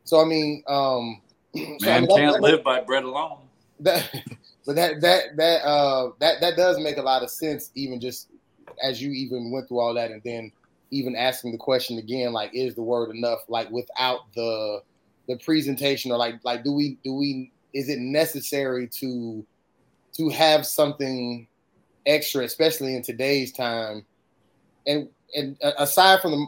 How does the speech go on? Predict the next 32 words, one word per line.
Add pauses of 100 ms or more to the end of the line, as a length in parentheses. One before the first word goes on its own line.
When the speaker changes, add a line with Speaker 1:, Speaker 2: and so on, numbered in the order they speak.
Speaker 1:
the
motivational
preaching,
like,
even
if
it's
rooted
in
the
word,
it's
the,
it's,
it's
the (420)
un-,
unadulterated
word,
like,
but
you're,
you're,
you're
presenting
it
in
a
way
that (640)
you
feel